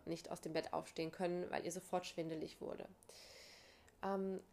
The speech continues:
so viel sei gesagt, es tut schon sehr weh. Also es ist nicht so einfach mit dem Aufstehen,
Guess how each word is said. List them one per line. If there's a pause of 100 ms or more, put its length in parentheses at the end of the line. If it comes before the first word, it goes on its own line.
(280)
so
viel
sei
gesagt,
es
tut (640)
schon (200)
sehr (120)
weh. (200)
Also (120)
es
ist
nicht
so
einfach
mit
dem
Aufstehen,